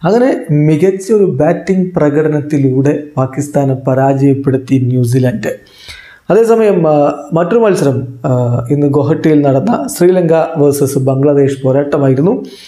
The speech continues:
ആ പോരാട്ടം, ആ, ആ, ബംഗ്ലാദേശ് ഏഴ് വിക്കറ്റിനാണ് വിജയിച്ച് കയറിയത്. ഇരുന്നൂറ്റി അറുപത്തിമൂന്ന് റൺസിന് ശ്രീലങ്ക all out ആയിരുന്നു. മറുപടി ബാറ്റിങ്ങിൽ നാൽപത്തിരണ്ട് ഓവറുകളിൽ ബംഗ്ലാദേശ് അത്, ആ, മറികടക്കുന്ന കാഴ്ച നമ്മൾ കണ്ടു.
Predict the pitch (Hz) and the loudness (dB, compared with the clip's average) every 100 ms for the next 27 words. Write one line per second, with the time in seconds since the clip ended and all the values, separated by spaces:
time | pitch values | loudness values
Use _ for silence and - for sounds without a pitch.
0 | - - _ - 214 269 277 - 185 175 | -20 -20 _ -2 0 2 0 2 2 2
1 | 160 160 135 123 123 123 123 143 - - | 0 -2 -2 -2 -2 0 0 -4 -10 -20
2 | - - 135 127 156 180 208 180 147 147 | -16 -4 -2 0 0 2 2 2 0 2
3 | 151 - - 135 151 180 185 156 156 147 | 0 -2 -2 2 2 2 0 0 -2 -2
4 | 139 127 127 123 123 135 127 139 131 123 | -2 0 0 0 2 2 2 0 0 0
5 | 208 139 160 - - - _ _ 139 151 | 0 2 0 -2 -8 -16 _ _ 0 2
6 | 160 165 147 156 175 190 170 165 190 170 | 2 2 2 0 -2 0 0 2 2 0
7 | 147 - 147 143 160 185 175 165 175 214 | -2 -2 -2 0 0 0 0 2 2 2
8 | 208 160 123 - 127 - _ 135 143 156 | 2 0 0 -2 -6 -14 _ -2 0 2
9 | 151 143 143 147 151 175 - 143 151 185 | 2 0 0 0 2 0 0 -2 -2 -2
10 | 185 180 165 151 147 147 143 139 139 - | 0 0 2 2 2 2 2 0 -2 -4
11 | 139 135 139 135 139 127 226 - - - | -2 2 2 2 0 -2 -2 -4 -12 -20
12 | - _ 131 120 120 104 - - 139 147 | -20 _ -2 0 0 -2 -6 -4 0 2
13 | 139 131 131 131 127 - - 127 127 139 | 2 0 -2 -2 -2 -4 -2 0 0 0
14 | 131 123 117 120 120 185 - | 0 0 0 0 2 0 -2